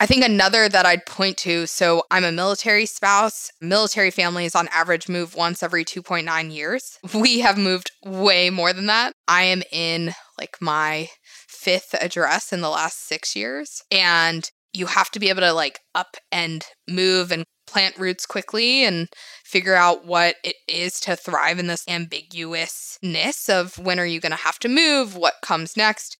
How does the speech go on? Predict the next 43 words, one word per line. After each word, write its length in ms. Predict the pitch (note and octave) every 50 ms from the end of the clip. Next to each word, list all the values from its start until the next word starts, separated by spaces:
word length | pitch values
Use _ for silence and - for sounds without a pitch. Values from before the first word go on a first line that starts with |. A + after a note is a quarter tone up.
| _
And 400 | - F3+ F3+ E3+ E3 D#3+ D#3+ D#3 - - _ _ _
I 100 | - F#3
went 220 | F#3 G3 G3+ G#3 G3+
to 220 | - G#3 F#3+ F3 - -
Catholic 380 | - G3+ F#3+ - G3+ F#3 -
elementary 500 | F3 F3 F3 F3 E3+ F3 F3 - - E3
schools 360 | D#3 - - - E3 D#3+ D#3+ -
that 180 | - - -
closed. 640 | - - - D#3 E3 D#3+ F#3 A3+ C4+ - - - - - - - - - -
So 100 | - -
I 60 | E3+ E3+
went 160 | F3+ F3+ F#3
to 100 | - F#3
one 380 | F#3 F#3+ F#3 F#3 F3+ F3+ F3+
and 120 | F3 E3 E3
then 140 | E3 E3 E3
that 160 | E3 E3 -
closed, 380 | - - F3+ E3 E3+ D#3+ -
and 80 | E3 D#3+
I 40 | D#3+
went 140 | E3 E3+ E3+
to 80 | - F3
another 320 | E3+ E3+ E3 D#3+ D#3+ D#3+
and 160 | D#3+ D#3 D#3+
that 200 | D#3 D3+ E3 -
closed, 400 | - - F3+ E3+ E3 E3 E3+ -
and 80 | E3+ E3
then 100 | E3 D#3+
I 40 | E3
went 180 | E3 E3+ E3+ -
to 300 | - - F#3 F3 E3+ F3 - - - - - - - - -
another 500 | G3+ G#3 A3+ A#3+ A3+ A#3+ A#3 A3+ A3 A3 -
and 180 | - G3 G3 F#3+
that 180 | F#3+ F#3 G3 -
has 160 | - F3 E3 -
since 280 | - A3+ G#3+ G#3 -
closed. 520 | - - F#3+ F3 E3 E3 E3+ E3+ - - - _ -
And 160 | G#3 G#3 G#3
that, 200 | G3+ F#3+ G3+ - - -
like, 200 | F3+ F3+ - - - - _ -
transition 1000 | - - G#3 F#3+ F3 F#3+ F#3 - D4+ D#4+ - A#3+ G3 F#3+ F#3 F3+ F3+ F3+ F3+ - -
when 260 | G3+ F#3+ F#3 F3 E3+
you're 400 | E3+ F3 F3 F3 F3 F3 E3+